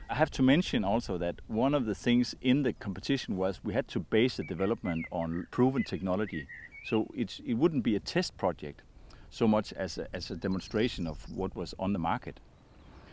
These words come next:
And for electricity, we established eleven one megawatt wind turbines, and they produce now what is equivalent to a yearly consumption of energy in Samsø.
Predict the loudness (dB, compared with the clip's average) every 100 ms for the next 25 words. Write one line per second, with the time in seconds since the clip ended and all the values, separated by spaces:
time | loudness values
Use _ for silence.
0 | -20 -6 -2 -2 2 4 4 2 0 0
1 | 0 0 2 2 0 -4 0 2 2 -4
2 | -2 2 2 2 0 2 4 4 4 2
3 | -2 -4 -10 -12 -6 -4 -2 -2 -2 -4
4 | -6 -8 -4 2 2 2 0 0 2 4
5 | 6 6 6 2 2 0 -4 -4 0 0
6 | 0 -2 -4 -2 -2 0 0 -4 -6 -2
7 | -4 -4 -4 -6 -8 -14 -20 -10 -4 -2
8 | -2 -6 -6 -6 -6 -6 -10